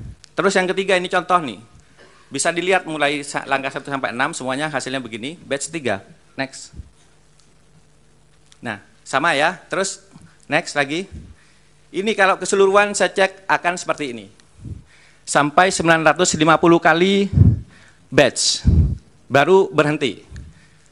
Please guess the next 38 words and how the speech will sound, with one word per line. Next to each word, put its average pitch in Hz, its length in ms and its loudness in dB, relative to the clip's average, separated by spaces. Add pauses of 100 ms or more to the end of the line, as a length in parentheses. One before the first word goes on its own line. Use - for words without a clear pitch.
Semuanya 190 560 0
seperti 175 400 -2
ini 175 160 -4
kecenderungannya. 131 720 -4 (880)
Gitu. 117 320 -14 (320)
Kecuali 180 400 0
ada 165 240 2
satu 202 560 2 (480)
pernah 160 320 2 (240)
dua 131 240 0
puluh 147 160 -4
persen, 113 480 -2 (480)
eh, 123 240 0
di, 123 160 -10
di 123 240 -10
paslon 117 320 -8
dua. 104 320 -10 (640)
Gitu 101 240 -6
ya, 98 160 -2
satu - 400 -8
kali 110 240 0
entry. 95 400 -4
Sisanya 160 640 0
kurang 135 240 2
lebih 120 160 2
seperti 120 400 -2
ini, 90 240 -8
lima 110 240 -2
puluh 110 240 -4
enam 107 320 -4
sampai 101 320 -6
lima 98 240 -6
puluh 107 240 -2
delapan, 101 320 -2
ada 92 160 -2
enam 95 160 -6
puluh 98 240 -8
sedikit. 98 400 -10